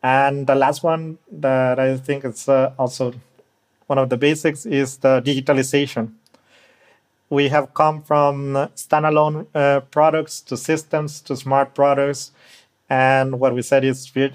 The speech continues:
virtual healthcare. What, everything that we are achieving today can only be done because we have the technology.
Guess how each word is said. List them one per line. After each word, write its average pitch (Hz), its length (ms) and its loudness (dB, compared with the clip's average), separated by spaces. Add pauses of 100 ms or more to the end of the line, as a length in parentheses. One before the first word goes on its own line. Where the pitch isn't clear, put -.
(120)
virtual 139 400 0
healthcare. 127 580 -2 (800)
What, 131 320 2
everything 147 360 0
that 139 140 2
we 135 140 -2
are 143 100 2
achieving 165 440 -4
today 151 560 0 (680)
can 135 260 2
only 139 240 0
be 131 140 -4
done 139 280 0
because 131 340 -4
we 131 140 -2
have 131 180 0
the 135 80 -2
technology. 165 680 -2